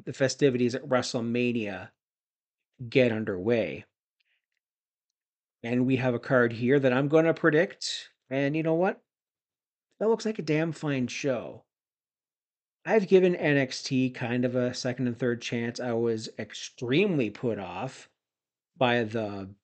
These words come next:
the whole two point oh Nickelodeon aesthetic. I was put off when the likes of, uh, Adam Cole and Johnny Gargano weren't there, when Kyle O'Reilly and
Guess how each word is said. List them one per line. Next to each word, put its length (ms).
the 140
whole 320
two 260
point 360
oh 500
Nickelodeon 720
aesthetic. 640
I 100
was 100
put 280
off 340
when 120
the 80
likes 400
of, 380
uh, 220
Adam 300
Cole 380
and 100
Johnny 280
Gargano 600
weren't 320
there, 460
when 120
Kyle 320
O'Reilly 600
and 300